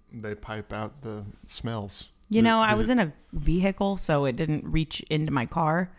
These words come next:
Speaker 1: Hmm.
Speaker 2: Um, but yeah, I don't love Pennsylvania. I don't, it might be one of my least favorite states in the union. I'm also not really a fan of New Jersey. Tons of U-turns.
Speaker 1: Wait, like, you have to make a U-turn?
Speaker 2: Y-,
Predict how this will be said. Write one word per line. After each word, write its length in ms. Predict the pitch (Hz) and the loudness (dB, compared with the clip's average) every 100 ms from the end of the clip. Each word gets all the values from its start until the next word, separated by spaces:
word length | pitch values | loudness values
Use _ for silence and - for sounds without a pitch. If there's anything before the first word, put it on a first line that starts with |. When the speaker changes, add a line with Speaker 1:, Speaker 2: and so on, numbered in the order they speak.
| - | -10
Speaker 1:
Hmm. 260 | 98 92 80 - - - - - - - | -8 -6 -10 -14 -20 -20 -20 -20 -20 0
Speaker 2:
Um, 500 | 180 180 160 160 156 - | 4 4 2 0 -4 -2
but 80 | 202 | 0
yeah, 140 | 240 | 2
I 40 | |
don't 200 | 185 175 | 2 4
love 160 | 208 214 | 6 8
Pennsylvania. 680 | 185 156 156 156 - 160 - | 6 4 0 2 0 -4 2
I 80 | 220 | 4
don't, 180 | 330 320 - _ _ _ | 4 0 -10 _ _ _
it 120 | - 269 | 2 4
might 220 | 294 403 | 4 6
be 120 | 370 | 6
one 160 | 233 180 | 6 4
of 40 | |
my 120 | 165 | 4
least 200 | 147 156 - | 2 0 0
favorite 260 | 147 107 | 0 -2
states 540 | - 143 139 220 - - | -2 0 0 -2 -6 -2
in 100 | 165 | 0
the 80 | 151 | 2
union. 320 | 147 151 160 | 2 2 0
I'm 120 | 196 247 | 0 2
also 200 | - 415 | 2 0
not 200 | - 170 | 0 2
really 300 | 156 165 180 | 2 4 2
a 60 | |
fan 240 | 175 180 180 | 2 2 2
of 60 | |
New 100 | 175 | 2
Jersey. 480 | 165 165 160 202 220 - - - - | 0 0 2 2 0 -4 -16 -20 0
Tons 260 | - 190 254 | 2 4 4
of 60 | |
U-turns. 680 | 175 170 - 117 - - - - _ _ _ _ _ _ _ - - _ | 4 4 6 4 0 -8 -10 -18 _ _ _ _ _ _ _ -20 -20 _
Speaker 1:
Wait, 200 | 131 120 | -2 -2
like, 340 | 120 113 - - | -2 -6 -8 -10
you 140 | 117 | -6
have 260 | 95 147 143 | -2 -2 0
to 100 | 196 | 0
make 200 | 190 202 | 0 -2
a 40 | |
U-turn? 440 | 208 226 240 247 240 | -4 -4 -2 -2 -4
Speaker 2:
Y-, 140 | 175 | -6